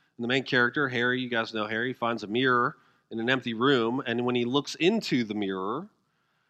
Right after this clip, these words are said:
he sees his parents in the reflection for the first time in his life because they were killed when he was a baby. And they're surrounding him, they're smiling, they have their hands on his shoulders.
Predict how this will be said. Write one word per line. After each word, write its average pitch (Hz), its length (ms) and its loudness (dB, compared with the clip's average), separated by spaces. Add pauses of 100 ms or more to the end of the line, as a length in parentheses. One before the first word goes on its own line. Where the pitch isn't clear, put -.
he 151 100 -2
sees 151 260 -2
his 143 160 -2
parents - 680 0 (440)
in 131 100 0
the 135 80 4
reflection 139 540 2
for 127 120 -6
the 120 80 -6
first 143 300 0
time 151 220 4
in 151 60 2
his 147 140 0
life 185 220 4
because 113 320 -8 (100)
they 107 80 -6
were 104 120 -6
killed 110 300 -4
when 104 280 -6
he 104 100 -10
was 98 140 -8
a 101 40 -10
baby. 139 400 0 (400)
And 135 140 2
they're 135 80 6
surrounding 185 440 6
him, 185 200 4
they're 147 120 2
smiling, 151 680 4
they 147 60 4
have 135 140 4
their 127 100 2
hands 135 260 0
on 135 100 0
his 127 120 -2
shoulders. 123 420 -2